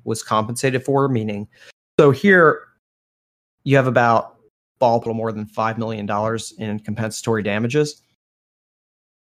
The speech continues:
Um, one way you can get those kind of numbers,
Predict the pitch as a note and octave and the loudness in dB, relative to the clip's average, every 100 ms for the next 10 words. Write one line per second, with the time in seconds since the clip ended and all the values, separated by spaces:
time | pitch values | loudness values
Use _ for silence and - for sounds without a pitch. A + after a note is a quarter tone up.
0 | _ - C3+ B2+ B2 A#2+ _ _ - D3 | _ 0 2 4 2 -2 _ _ -2 4
1 | A#3+ G#3+ F3+ C#3 C3+ A#2 A#2+ C3+ B2+ - | 6 6 6 2 0 2 2 0 -4 -4
2 | C3 B2 B2+ C#3 D3 D#3 - - | -6 -4 -4 -2 -2 -6 -12 -20